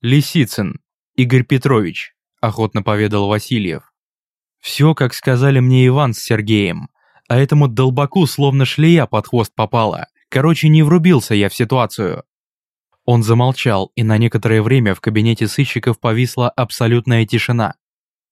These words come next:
Васильев с удовольствием курил, стряхивая пепел в сложенную лодочкой ладошку. Было похоже, что он уже смирился с собственной участью и даже не надеялся на то, что эти ребята помогут ему скостить срок.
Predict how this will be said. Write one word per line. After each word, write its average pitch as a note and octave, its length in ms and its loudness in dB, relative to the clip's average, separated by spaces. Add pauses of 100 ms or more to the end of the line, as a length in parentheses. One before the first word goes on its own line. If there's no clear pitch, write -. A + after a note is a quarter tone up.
(100)
Васильев D3 540 2
с - 80 -12
удовольствием C3+ 720 2
курил, D3+ 440 2
стряхивая G#2+ 640 -2
пепел A2+ 380 0
в G2+ 60 -14
сложенную A2 520 0
лодочкой A2+ 480 0
ладошку. A2+ 640 -2 (520)
Было C3+ 260 2
похоже, C3 520 0
что C3+ 200 -2
он C#3 120 2
уже C3+ 180 2
смирился D3 580 2
с - 60 -10
собственной A2+ 600 -2
участью G#2+ 640 -2
и A#2+ 100 0
даже A2 260 2
не A#2 120 2
надеялся B2 580 0
на G#2 140 0
то, A2+ 180 0
что - 200 -2
эти G#2+ 180 0
ребята A2+ 400 -2
помогут A2+ 460 -2
ему G#2 200 -2
скостить G#2+ 500 -6
срок. A2+ 360 -4